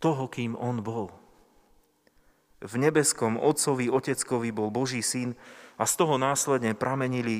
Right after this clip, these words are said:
jeho skutky, jeho divy, jeho pozemské pôsobenie v ľudskej prirodzenosti. On nebol nikým hnaný a vedený k tomu,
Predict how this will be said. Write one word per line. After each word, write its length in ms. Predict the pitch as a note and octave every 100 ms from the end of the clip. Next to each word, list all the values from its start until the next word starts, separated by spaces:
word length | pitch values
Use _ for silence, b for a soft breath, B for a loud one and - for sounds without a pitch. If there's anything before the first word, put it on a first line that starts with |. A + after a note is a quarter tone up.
| A2
jeho 240 | A2 G2+
skutky, 560 | - D#3+ D3+ - A#2+ G#2+ -
jeho 240 | A#2+ A2 A2
divy, 400 | G#2+ C3 A#2+ A2
jeho 160 | A2
pozemské 560 | A#2 C#3+ C#3+ B2+ - A2
pôsobenie 800 | - C3 B2 B2 A#2 A2+ A2 G#2 B B B
v 120 | G2+ G#2 B2+
ľudskej 560 | D3 - C3+ A#2+ A#2+
prirodzenosti. 960 | - A#2+ G#2+ G#2 G2+ G2 F#2 - - G2 _ b b b b b b b b b _ -
On 80 | B2+
nebol 320 | C3+ B2 A2
nikým 400 | B2+ B2+ G#2 G#2
hnaný 560 | G#2+ A2 G#2 G2+ G2 - -
a 80 | G#2+
vedený 480 | B2+ A#2+ A2+ G2 -
k 80 |
tomu, 240 | C#3 C#3